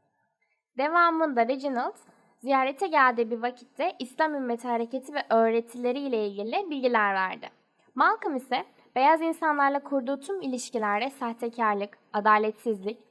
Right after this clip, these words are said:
açgözlülük, kin ve düşmanlık olduğu kanısına vardı ve artık İslam ümmetinin çağrılarını kabul eden biri haline geldi. Malcolm, İslam Ümmeti Hareketi'nin lideri Elijah Muhammed'e bir mesaj yolladı. Elijah da Malcolm'a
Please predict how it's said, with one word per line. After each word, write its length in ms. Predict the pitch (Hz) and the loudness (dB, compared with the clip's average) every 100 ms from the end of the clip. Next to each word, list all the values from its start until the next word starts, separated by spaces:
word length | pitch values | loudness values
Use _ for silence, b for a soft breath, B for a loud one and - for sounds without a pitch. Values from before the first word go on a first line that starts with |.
| - | 0
açgözlülük, 1000 | 240 247 - 269 254 214 202 214 - _ | 2 2 2 2 2 0 -2 -6 -10 _
kin 240 | - 359 | -2 0
ve 120 | 339 269 | 0 -2
düşmanlık 520 | 269 294 285 320 320 | -4 0 2 2 6
olduğu 280 | 277 240 254 | 6 6 2
kanısına 500 | 240 214 269 277 254 | 0 -4 0 2 6
vardı 300 | 220 202 202 | 4 4 -2
ve 100 | 208 | 2
artık 420 | 277 320 - 330 - - | 4 4 0 -10 -10 -12
İslam 320 | 240 277 311 - | -8 0 0 0
ümmetinin 440 | 233 214 220 208 | -4 -4 -4 -8
çağrılarını 640 | 214 277 254 240 214 208 220 | -4 0 2 2 2 -2 -4
kabul 260 | 269 240 | -4 -4
eden 280 | 220 302 349 | -2 -2 -2
biri 120 | 320 | -2
haline 440 | 269 214 208 202 214 | 0 2 0 -2 -8
geldi. 360 | 202 196 202 - _ _ _ _ _ _ _ _ _ _ _ b b b b | -6 -8 -10 -20 _ _ _ _ _ _ _ _ _ _ _ b b b b
Malcolm, 480 | 254 359 440 311 330 - _ | 4 4 4 0 -2 -6 _
İslam 360 | 262 - 339 339 | -8 0 0 2
Ümmeti 320 | 294 254 262 | 0 0 2
Hareketi'nin 640 | 233 233 233 240 233 233 | 0 -2 -6 -6 -6 -4
lideri 300 | 233 220 214 | -4 -4 -4
Elijah 480 | 302 320 302 277 262 | -2 -2 -2 2 2
Muhammed'e 600 | 247 240 240 226 269 403 | 2 -2 -2 -2 -4 -4
bir 60 | 403 | -2
mesaj 500 | 311 262 254 214 196 | -2 0 2 2 2
yolladı. 460 | 196 185 185 165 - _ _ b b _ | -4 -4 -6 -8 -12 _ _ b b _
Elijah 440 | 320 415 415 320 | -4 0 0 0
da 60 | 302 | 0
Malcolm'a 640 | 285 339 349 262 226 302 | 0 0 0 -4 -6 -6